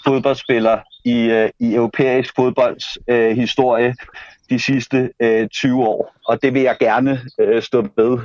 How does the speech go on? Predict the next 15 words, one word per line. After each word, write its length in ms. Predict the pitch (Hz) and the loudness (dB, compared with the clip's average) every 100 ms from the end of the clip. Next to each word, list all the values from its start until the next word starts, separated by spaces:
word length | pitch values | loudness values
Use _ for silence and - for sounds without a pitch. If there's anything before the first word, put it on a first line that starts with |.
| 123 | -4
til 120 | 139 117 | -2 0
min, 180 | 110 | 0
øh, 180 | 107 104 | 0 0
til 100 | - | 0
min 100 | 110 | 0
dødsdag. 480 | 117 117 - 120 110 - - - _ | 0 -2 0 0 0 -8 -20 -20 _
Og 100 | 127 | -2
jeg 220 | 127 117 117 | 0 2 0
er 180 | 123 127 _ - | 0 -6 _ -12
så 400 | - 139 127 127 _ _ - | -4 0 0 -2 _ _ -2
bitter 260 | 123 139 | -2 0
og 320 | 127 - 117 - | -2 0 -2 0
ked 180 | 127 110 | 0 2
af. 160 | 107 | 0
Den 200 | 123 123 | 0 -2